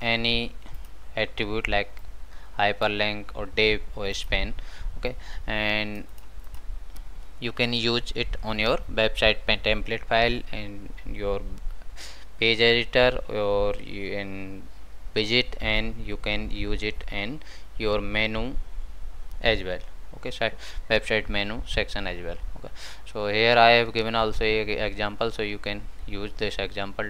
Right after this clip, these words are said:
to publish the login page. Okay, so let me show you how you can add the or login link in your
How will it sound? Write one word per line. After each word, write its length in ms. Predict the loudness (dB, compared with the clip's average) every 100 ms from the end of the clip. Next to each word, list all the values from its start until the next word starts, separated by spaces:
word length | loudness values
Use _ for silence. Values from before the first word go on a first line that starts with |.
| -4
to 160 | -6 -6 -8 -8 -8 -8 -8 -2
publish 340 | 0 0 -2
the 200 | 0 0 0 -4 -4 -4 -4
login 320 | -4 -4 -6
page. 160 | -8 -8 -8
Okay, 200 | -8 -8 -6 -4
so 460 | -2 0 0 0 -2 -4 -4 -4 -4 0
let 260 | 4 4
me 140 | 4 2
show 160 | 4
you 240 | 6 6 4
how 500 | 6 8 8 4 0
you 160 | -2
can 240 | 0 0 2
add 320 | 2 4 4
the 260 | 4 2 2 -6
or 240 | -4 -2 -2 -2
login 480 | -2 0 0 0 -2
link 240 | -2 -2 -6 -6 -6 -4
in 280 | -4 -4 -4
your 260 | -4 -4